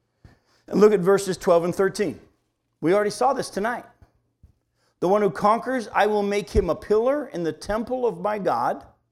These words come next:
Never shall he go out of it. And I will write on him the name of my God and the name of the city of my God, the New Jerusalem, which comes down from my God out of heaven,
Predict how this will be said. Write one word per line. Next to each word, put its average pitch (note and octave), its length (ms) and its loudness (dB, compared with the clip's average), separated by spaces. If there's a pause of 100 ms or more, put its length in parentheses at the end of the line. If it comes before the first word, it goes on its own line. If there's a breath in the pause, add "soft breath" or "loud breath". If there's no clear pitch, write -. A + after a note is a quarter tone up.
(480 soft breath)
Never A3+ 400 0
shall A3+ 220 2
he G3+ 80 2
go F#3+ 220 2
out F3 180 6
of D3 140 -2
it. G#3 260 -6 (340)
And E3+ 140 0
I F3 60 2
will F3 180 2
write F#3+ 240 2
on G3+ 140 0
him F#3+ 200 -2
the F3+ 80 -2
name F#3 280 -4
of D#3 100 -4
my D3+ 180 -4
God C#3 380 0
and D#3 160 -4
the D3+ 60 -2
name F3 200 -4
of E3+ 140 -6
the D#3+ 80 -6
city G#3+ 320 -6
of C3+ 100 -6
my B2 180 -6
God, B2 440 -4 (220 soft breath)
the D3+ 100 -2
New D#3+ 220 0
Jerusalem, C#3+ 720 -4
which C3+ 200 -6
comes C3 220 -6
down F3 280 0
from F3+ 240 -8
my F3+ 160 -2
God C3+ 320 -2
out C3+ 160 0
of A#2 100 -8
heaven, D#3+ 360 -6